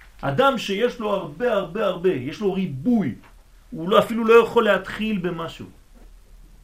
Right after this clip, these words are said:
למשל, הארי הקדוש בעצמו כמעט לא כתב כלום. למה? הוא כותב, "כל פעם שרציתי להתחיל לומר משהו,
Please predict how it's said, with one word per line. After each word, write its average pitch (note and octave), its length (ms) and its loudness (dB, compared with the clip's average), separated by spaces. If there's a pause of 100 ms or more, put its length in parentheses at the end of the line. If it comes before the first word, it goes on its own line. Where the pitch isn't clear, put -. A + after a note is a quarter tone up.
(560)
למשל, A3 540 0
הארי G#3 340 0
הקדוש F#3 440 0
בעצמו E3+ 520 -4
כמעט F#3+ 280 -6
לא F#3 140 -6
כתב D#3+ 300 -6
כלום. B2 220 -8 (880)
למה? D#3 240 -6 (2250)
הוא C3 120 -16
כותב, G3 400 2
"כל C4+ 240 8
פעם G#3+ 180 2
שרציתי F#3 680 -2
להתחיל D#3+ 420 0
לומר D3+ 300 0
משהו, D4 500 -2